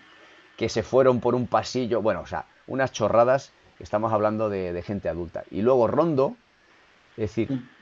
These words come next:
Speaker 1: todo lo bueno que es este jugador y lo que dio a Celtics con el tema de los dos títulos, porque claro, era el base titular y era, era, vamos, eh,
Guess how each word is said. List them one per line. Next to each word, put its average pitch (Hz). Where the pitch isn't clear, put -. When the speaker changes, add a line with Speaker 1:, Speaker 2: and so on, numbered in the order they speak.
Speaker 1:
todo 143
lo 131
bueno 123
que 117
es 113
este 113
jugador 104
y 110
lo 95
que 92
dio 101
a 104
Celtics 98
con 90
el 87
tema 110
de 110
los 104
dos 98
títulos, 92
porque 80
claro, 95
era 85
el 85
base 87
titular 98
y 98
era, 90
era, 87
vamos, 85
eh, 85